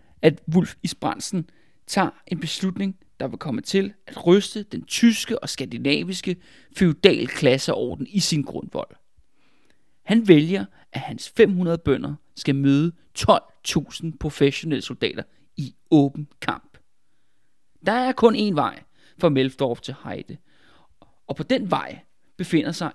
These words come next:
en mindre høj, tæt på landsbyen Hemningstedt, i et ellers totalt fladt landskab. Igennem en nats intensivt arbejde gør bønderne højen højere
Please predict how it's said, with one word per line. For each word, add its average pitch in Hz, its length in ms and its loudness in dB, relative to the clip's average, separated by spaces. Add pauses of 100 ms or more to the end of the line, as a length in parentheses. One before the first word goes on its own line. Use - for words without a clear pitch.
en 147 100 -2
mindre 143 280 -2
høj, 151 320 -2 (340)
tæt - 340 2 (140)
på 208 100 -4
landsbyen 151 580 -2 (220)
Hemningstedt, 120 760 -4 (920)
i 185 60 0
et 165 200 -4
ellers 190 560 -2
totalt - 640 -6
fladt - 340 -6 (100)
landskab. - 480 -14 (1400)
Igennem 202 460 2
en 262 280 2
nats 151 400 0 (100)
intensivt 208 680 -2
arbejde 139 720 -6 (640)
gør 160 120 4
bønderne 180 600 2 (280)
højen - 440 0
højere 165 680 2